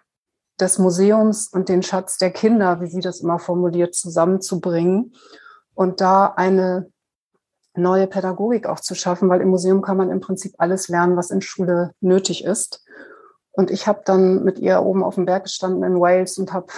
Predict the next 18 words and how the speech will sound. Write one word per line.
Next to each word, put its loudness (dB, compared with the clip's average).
für -4
mich 2
entschieden, 0
ich -8
werde 2
dieses -4
Projekt -2
mitnehmen 2
nach 0
Deutschland, -2
nach -8
Hamburg 0
und -2
die -2
temporäre 2
Lerngruppe 2
in -2
Harburg 0